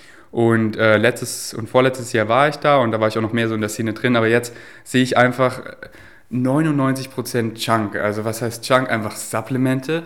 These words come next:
die kein Mensch braucht. Alles sehr tierisch lastig, viel zu viel Steroide. Die Leute da, da sind so viele auf Stoff und einfach,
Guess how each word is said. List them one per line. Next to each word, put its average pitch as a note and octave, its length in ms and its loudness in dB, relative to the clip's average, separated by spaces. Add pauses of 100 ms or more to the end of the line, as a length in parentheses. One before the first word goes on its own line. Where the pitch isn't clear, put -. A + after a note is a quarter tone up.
(140)
die A2+ 60 -12
kein B2 340 -4
Mensch A2 260 -4
braucht. - 400 0 (380)
Alles A#2 280 0
sehr - 440 -2
tierisch D3+ 480 0
lastig, D#3+ 560 -2 (420)
viel E3 380 2
zu - 100 -4
viel A2 240 -2
Steroide. A2+ 640 0
Die A#2 80 0
Leute A#2 300 0
da, G#2+ 160 0
da G#2 240 -4
sind G#2+ 100 -4
so A#2 200 0
viele G2+ 200 -2
auf G2+ 140 0
Stoff - 340 0 (400)
und A#2+ 440 4
einfach, A#2+ 340 0